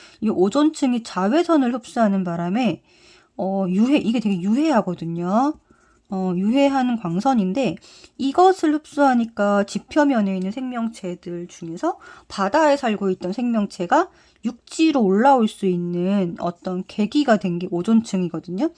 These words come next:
이 오존층이 자외선을 흡수하기 때문에 열이 쭉 올라간다. 보시면 됩니다. 여기다가 오존층 한 번 더 써줄게요. 여기다 별표 해주겠습니다.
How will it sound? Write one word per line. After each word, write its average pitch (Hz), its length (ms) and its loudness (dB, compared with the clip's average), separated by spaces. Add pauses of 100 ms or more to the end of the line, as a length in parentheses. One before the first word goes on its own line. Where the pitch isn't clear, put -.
(380)
이 233 120 -2
오존층이 262 760 0
자외선을 202 560 -2
흡수하기 320 520 0
때문에 220 560 0
열이 190 360 -2
쭉 294 420 -2
올라간다. 170 640 -2 (520)
보시면 185 400 -4
됩니다. 160 380 -10 (460)
여기다가 190 680 -2
오존층 196 560 -4
한 240 180 -2
번 226 200 -2
더 170 100 -10
써줄게요. - 540 -14 (1120)
여기다 175 240 -8
별표 170 380 -8
해주겠습니다. 202 880 -2